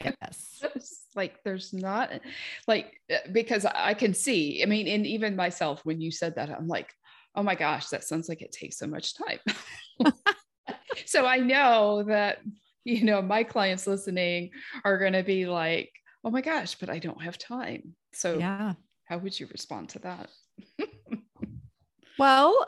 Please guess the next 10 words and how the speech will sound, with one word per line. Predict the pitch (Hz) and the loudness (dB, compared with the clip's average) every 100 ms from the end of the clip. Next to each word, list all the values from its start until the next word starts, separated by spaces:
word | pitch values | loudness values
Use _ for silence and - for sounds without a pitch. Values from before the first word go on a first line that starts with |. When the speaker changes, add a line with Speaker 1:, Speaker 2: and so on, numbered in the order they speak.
| - | 2
Speaker 1:
I | 285 | 2
think | 330 403 480 | 6 6 6
if | 453 | 8
you | 381 359 | 8 8
make | 311 311 | 6 8
it | 294 - | 4 4
part | - 240 262 | 6 8 8
of | 320 294 - | 6 2 0
the | 262 | -2
strategy | 254 - 214 247 269 208 180 175 175 175 175 180 | -2 -2 0 2 2 0 0 0 0 0 -2 -4